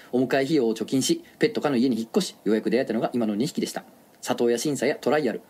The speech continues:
かっこ多くの場合お試し期間があります。を経て、晴れて正式にうちの猫となりました。初めての猫との暮らしは想像以上に楽しく、猫が毎秒可愛いので最高です。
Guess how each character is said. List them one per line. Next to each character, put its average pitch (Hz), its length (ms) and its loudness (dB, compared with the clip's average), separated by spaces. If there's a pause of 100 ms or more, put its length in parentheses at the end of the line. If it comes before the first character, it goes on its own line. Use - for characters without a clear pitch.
(160)
か 143 120 -2
っ - 60 -16
こ - 180 -2
多 156 120 4
く - 100 -2
の 104 60 2
場 131 100 2
合 156 100 -2
お 113 40 -10
試 170 160 2
し - 80 -2
期 - 100 -10
間 196 120 2
が 185 60 2
あ 135 40 2
り 107 60 -4
ま 82 80 -10
す。 - 220 -14 (120)
を 117 120 2
経 120 80 0
て、 - 180 -2 (180)
晴 156 140 2
れ - 40 -6
て 170 80 0
正 131 160 2
式 - 160 -4
に 131 40 2
う 113 60 2
ち - 80 -4
の 147 60 0
猫 180 180 0
と 190 100 0
な 107 60 0
り 90 80 -4
ま 87 80 -8
し - 60 -14
た。 - 100 -10 (240)
初 131 180 0
め 131 60 2
て 135 100 2
の 151 80 2
猫 131 180 2
と 107 80 0
の 98 80 -6
暮 120 100 0
ら 131 40 -2
し 139 60 -2
は 117 80 0
想 165 200 2
像 190 140 2
以 196 60 2
上 196 100 2
に 170 80 0
楽 135 160 0
し - 80 -4
く、 - 140 -4 (200)
猫 - 200 -2
が 101 80 -2
毎 113 140 0
秒 160 120 2
可 139 140 0
愛 160 60 2
い 160 40 0
の 151 60 -2
で 196 80 2
最 - 220 -8
高 160 100 2
で 190 80 2
す。 - 180 -10